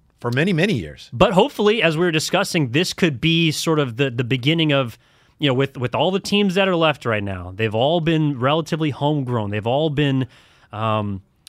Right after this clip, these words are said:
Speaker 2: you know, put together through culture, through chemistry, through cohesion. Like,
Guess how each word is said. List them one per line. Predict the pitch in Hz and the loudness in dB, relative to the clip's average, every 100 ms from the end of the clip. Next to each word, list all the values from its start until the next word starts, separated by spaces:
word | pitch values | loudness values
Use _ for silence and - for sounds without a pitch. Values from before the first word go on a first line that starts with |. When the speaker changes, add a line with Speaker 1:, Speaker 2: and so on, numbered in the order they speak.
| - | -8
Speaker 2:
you | 117 | -8
know, | |
put | - - | -4 -2
together | 147 131 151 147 | 0 2 2 0
through | - 143 | -2 -4
culture, | - - 160 147 - 120 101 | -4 -4 -4 -2 -4 -4 -4
through | 135 117 | -6 -8
chemistry, | - 147 160 143 - 123 113 104 | -8 -6 -6 -6 -6 -4 -2 -4
through | 127 120 | -6 -6
cohesion. | - 127 - 175 135 127 110 110 | -4 -6 -4 -2 0 0 0 -2
Like, | 113 110 | -2 -4